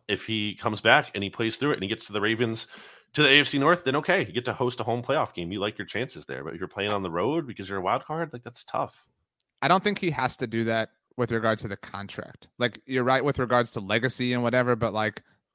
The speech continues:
Speaker 2: what he has to do with regards to his contract is get to the offseason healthy. Like, uh, even, even if Lamar doesn't play, play another snap over the rest of the season and he gets to the offseason, he's getting the, the richest contract in N F L history.
Speaker 1: No, he's
Speaker 2: Like,
Speaker 1: not.
Speaker 2: that's
Speaker 1: Like, from the Ravens, they're gonna pay him if he doesn't
Speaker 2: Maybe
Speaker 1: play
Speaker 2: not the
Speaker 1: again this year.
Speaker 2: Ravens, but, like, he,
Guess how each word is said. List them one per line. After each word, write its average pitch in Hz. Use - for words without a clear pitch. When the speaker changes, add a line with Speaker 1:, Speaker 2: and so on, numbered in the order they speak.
Speaker 2:
what 135
he 120
has 139
to 123
do 135
with 123
regards 117
to 110
his 95
contract 120
is 107
get 107
to -
the 104
offseason 98
healthy. -
Like, 127
uh, 143
even, 180
even 196
if 190
Lamar 139
doesn't 135
play, 120
play 120
another 107
snap 104
over 107
the 110
rest 104
of 107
the 95
season 113
and 123
he 117
gets 127
to 123
the 113
offseason, 135
he's 139
getting 127
the, 107
the 117
richest 113
contract 98
in 90
N 76
F 85
L 76
history. -
Speaker 1:
No, 123
he's 175
Speaker 2:
Like, 202
Speaker 1:
not. 160
Speaker 2:
that's -
Speaker 1:
Like, 123
from 147
the 131
Ravens, 147
they're 127
gonna 143
pay 131
him 156
if 117
he 123
doesn't 107
Speaker 2:
Maybe 170
Speaker 1:
play -
Speaker 2:
not 220
the 180
Speaker 1:
again 131
this 156
year. 196
Speaker 2:
Ravens, 135
but, 147
like, 143
he, 160